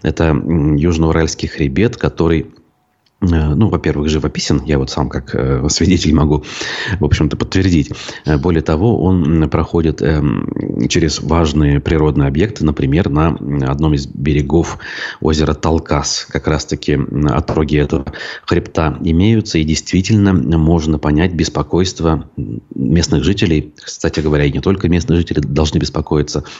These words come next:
по поводу сохранения, например, все-таки отдельно взятого озера Талкас, э, которую, э, которое называют, э, жемчужиной, э, Южного Урала, да и не только Южного.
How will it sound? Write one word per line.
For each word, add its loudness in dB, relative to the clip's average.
по 0
поводу 2
сохранения, 0
например, 0
все-таки -4
отдельно 0
взятого 0
озера 0
Талкас, -4
э, -4
которую, 0
э, 0
которое 0
называют, 0
э, 0
жемчужиной, 0
э, 2
Южного 2
Урала, 2
да 0
и 2
не 0
только 0
Южного. 0